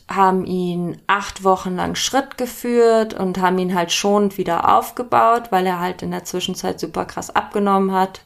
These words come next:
sowohl an normalem Gewicht als auch an Muskulatur. Wir hatten da zwischendurch das Gefühl, dass es echt wieder besser wird und dass wir diese Spaterkrankung gut in den Griff bekommen.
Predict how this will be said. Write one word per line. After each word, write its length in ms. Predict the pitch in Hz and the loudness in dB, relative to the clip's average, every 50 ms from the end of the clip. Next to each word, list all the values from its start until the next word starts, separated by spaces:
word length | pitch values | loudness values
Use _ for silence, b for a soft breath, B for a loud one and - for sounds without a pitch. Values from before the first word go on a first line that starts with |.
| _ _ | _ _
sowohl 460 | - - 175 160 165 180 180 180 170 | -10 -8 -8 -4 0 2 2 2 4
an 260 | 160 175 175 165 160 B B B B B B B | 2 2 2 0 -4 B B B B B B B
normalem 600 | - 175 170 170 175 170 170 180 175 170 170 156 | 0 0 2 4 6 6 6 6 4 2 0 -2
Gewicht 460 | 160 165 156 180 202 214 214 - - - _ - | -4 0 4 4 4 4 4 -4 -12 -16 _ 0
als 240 | 180 180 170 - | 0 0 0 -2
auch 140 | 180 175 185 | -4 -4 -4
an 160 | - 175 170 | -6 -6 -6
Muskulatur. 880 | 170 175 - - - 180 185 175 175 170 - - 226 240 247 254 254 247 - - _ _ _ _ _ _ _ _ _ _ _ _ - | -8 -10 -10 -10 -8 -6 -6 -6 -6 -8 -4 2 4 6 6 4 2 -2 -12 -20 _ _ _ _ _ _ _ _ _ _ _ _ -2
Wir 160 | 214 190 180 | 0 2 2
hatten 180 | 185 185 - 196 | 2 0 2 2
da 160 | 190 185 180 | 2 2 0
zwischendurch 640 | - - 185 185 - - 190 180 185 185 185 - B B B B B B B | 0 -2 -2 -2 0 -2 0 2 2 0 0 -4 B B B B B B B
das 200 | B - 190 - | B -4 -2 -2
Gefühl, 320 | - 190 - - 202 196 185 | -2 -4 2 6 6 6 8
dass 160 | 190 175 180 | 6 2 0
es 100 | 180 - | -4 -4
echt 300 | - - 190 185 - - | -2 -2 -2 -2 -4 -6
wieder 180 | 185 175 170 170 | 0 0 0 2
besser 460 | - 208 220 220 220 233 214 202 190 | 4 2 2 4 4 2 2 4 4
wird 240 | 202 202 196 196 185 | 2 2 2 2 -2
und 160 | 180 175 185 | -4 -2 -4
dass 180 | 175 180 - | -6 -6 -6
wir 100 | 175 180 | -8 -8
diese 400 | 170 170 175 165 175 170 165 170 | -6 -6 -6 -2 0 0 0 0
Spaterkrankung 920 | 170 - - - 190 190 190 - 190 185 - - 196 185 180 185 185 175 175 | -2 -4 0 2 2 2 2 -2 -8 -8 -6 -4 -4 -4 -2 -2 -6 -6 -6
gut 240 | 175 - 180 175 - | -4 -4 -4 -4 -4
in 140 | 175 175 175 | -8 -8 -8
den 100 | 175 170 | -10 -10
Griff 300 | - - 233 240 240 - | -10 -10 -10 -10 -10 -12
bekommen. 580 | _ 285 285 - - 247 247 240 254 269 277 | _ -16 -10 -4 -2 -2 0 0 -2 -2 -4